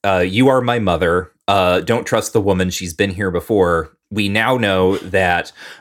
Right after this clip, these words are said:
uh, that's Agia, right? Like that, that, that, uh, this person who worked in the kitchen, whose name actually is Trudeau, um, has seen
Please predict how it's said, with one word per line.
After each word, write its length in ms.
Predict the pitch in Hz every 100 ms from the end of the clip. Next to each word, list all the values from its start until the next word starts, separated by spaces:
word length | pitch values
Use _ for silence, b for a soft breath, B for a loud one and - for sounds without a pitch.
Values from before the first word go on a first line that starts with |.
| -
uh, 200 | 90 85
that's 480 | 117 110 - - _
Agia, 460 | 104 95 82 76 71
right? 260 | 92 87 90
Like 240 | 87 87
that, 220 | 101 92
that, 180 | 104 98
that, 260 | 104 92 92
uh, 200 | 90 85
this 280 | 98 113 - _ _
person 400 | 147 147 - 127
who 100 | 117
worked 220 | 110 107
in 60 | 110
the 80 | 104
kitchen, 420 | 101 90 92 87
whose 300 | 95 87 80
name 160 | 92
actually 260 | 82 85 85
is 120 | 76
Trudeau, 500 | - 101 85 73 76 B B B B -
um, 400 | 90 85 80 73 B B B
has 680 | - 117 104 90 82 - -
seen 440 | - - - 147